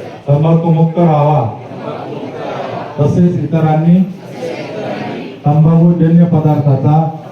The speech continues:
परित्याग करावा, यासाठी मी प्रयत्न करेन. भारत सरकारच्या दोन हजार तीनच्या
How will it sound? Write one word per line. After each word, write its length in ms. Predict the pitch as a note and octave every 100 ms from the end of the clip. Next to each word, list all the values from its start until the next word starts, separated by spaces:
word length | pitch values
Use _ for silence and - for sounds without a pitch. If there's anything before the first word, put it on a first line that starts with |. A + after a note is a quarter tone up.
| - - - - - - - - - - - - - - - -
परित्याग 420 | D3 D#3+ E3 E3+
करावा, 420 | D#3+ C#3+ C3+ A2+ F#2 - - - - - - - - - - B2
यासाठी 440 | D3+ C#3+ D3 D3+
मी 180 | D3+ -
प्रयत्न 400 | - D3+ D3 D#3
करेन. 320 | C#3+ C3 G#2 F#2 - - - - - - - - - - - - - - A#2+
भारत 320 | C3+ E3+ F3
सरकारच्या 600 | E3 D3 D3+ D3 D#3+ D#3+ F3 - - - - - - - - - - - C3
दोन 160 | D#3+
हजार 340 | D#3+ D#3+ D#3+ D#3
तीनच्या 460 | D#3+ E3 D#3+ C#3